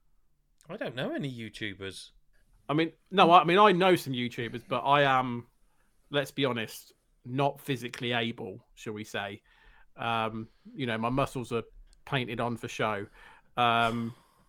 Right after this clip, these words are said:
Speaker 2: I, but I reckon, 'cause there are, like, little kid YouTubers that review, like, toys and shit, I could batter an eight-year-old. I reckon we'll go with some random eight-year-old YouTuber that's more minted than me. I'd punch him in the face for money.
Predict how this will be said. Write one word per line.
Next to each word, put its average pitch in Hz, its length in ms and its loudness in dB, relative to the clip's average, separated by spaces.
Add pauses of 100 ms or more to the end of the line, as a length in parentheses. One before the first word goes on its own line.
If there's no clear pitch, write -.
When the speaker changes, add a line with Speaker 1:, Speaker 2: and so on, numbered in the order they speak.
(120)
Speaker 2:
I, 139 300 6 (340)
but 190 120 6
I 262 100 12
reckon, 147 600 4 (100)
'cause 180 160 -8
there 277 100 8
are, 233 100 8
like, 170 180 8
little 143 180 0
kid 165 360 -2
YouTubers 127 640 -6
that 123 140 -6
review, 131 360 -4
like, 123 220 -2
toys 170 320 0
and 123 120 -8
shit, 117 140 -6
I 190 60 2
could 143 200 -4
batter 120 240 4
an 113 60 -2
eight-year-old. 120 480 -6 (920)
I 160 60 4
reckon 156 240 -2
we'll 123 60 -4
go 131 140 0
with 123 140 -4 (160)
some 135 340 -2
random 131 360 0
eight-year-old 131 440 -2
YouTuber 120 640 -4
that's 113 180 -12 (320)
more 135 200 -2
minted 127 320 -4
than 127 120 -8
me. 139 140 0
I'd 131 180 -4
punch 110 260 -8
him 120 40 -14
in 120 60 -10
the 120 60 -10
face 117 380 -6 (140)
for 117 100 -8
money. 113 320 -8